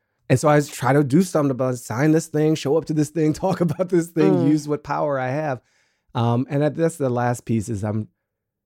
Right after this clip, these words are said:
Speaker 1: think, I've just been much more conscious about what my power is
Speaker 2: Mm-hmm.
Speaker 1: and how I'm using it.
Speaker 2: Mm-hmm.
Speaker 1: And I have preached that simple line for a little while. Like, it's not just voting. In a
Speaker 2: Mm.
Speaker 1: democracy, we got more than our vote.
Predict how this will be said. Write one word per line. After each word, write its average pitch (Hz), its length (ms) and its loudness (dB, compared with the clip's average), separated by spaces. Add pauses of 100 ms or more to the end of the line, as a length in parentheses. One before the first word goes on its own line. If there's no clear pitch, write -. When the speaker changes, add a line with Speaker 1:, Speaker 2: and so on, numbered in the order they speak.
(240)
Speaker 1:
think, 147 260 2
I've 135 160 2
just 180 200 0
been 139 140 6
much 123 260 2
more 113 180 2
conscious 110 840 -2 (540)
about 101 380 0
what 101 380 -2
my 98 240 -4
power 101 560 -4
is 123 420 0
Speaker 2:
Mm-hmm. 160 480 -10 (200)
Speaker 1:
and 104 140 0
how 113 220 0
I'm 101 120 -2
using 95 360 -2
it. - 160 -14
Speaker 2:
Mm-hmm. 165 440 -10 (260)
Speaker 1:
And 107 220 -2
I 113 160 0
have 117 400 -2
preached 175 680 0
that 117 280 -2
simple 143 520 0
line 98 540 -2 (480)
for 120 220 2
a 113 60 4
little 117 320 4
while. 92 240 -2
Like, 92 160 -10
it's 101 100 -4
not 120 140 2
just 104 180 0
voting. 104 380 2
In 175 100 -4
a - 60 0
Speaker 2:
Mm. 95 40 -2
Speaker 1:
democracy, 110 520 0
we 107 80 2
got 107 160 2
more 110 180 2
than 107 80 0
our 98 140 -2
vote. 92 220 -6